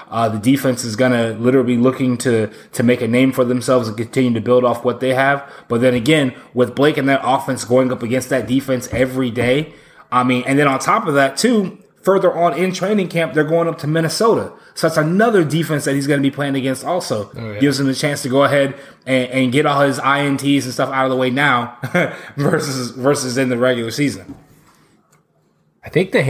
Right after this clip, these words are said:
Speaker 2: Nathaniel Hackett even had made a kind of a joke about the fact that, you know, thank God we don't play,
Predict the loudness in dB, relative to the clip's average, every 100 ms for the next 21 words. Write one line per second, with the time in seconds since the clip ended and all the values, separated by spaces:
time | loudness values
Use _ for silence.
0 | -2 0 2 2 2 2 2 0 0 -2
1 | -2 -2 -4 -2 0 0 2 2 0 -4
2 | -2 -2 -2 -4 0 2 2 0 0 0
3 | -2 -2 -2 -2 -2 -4 -4 -4 -4 0
4 | 0 2 0 0 0 -2 -4 -2 2 4
5 | 2 0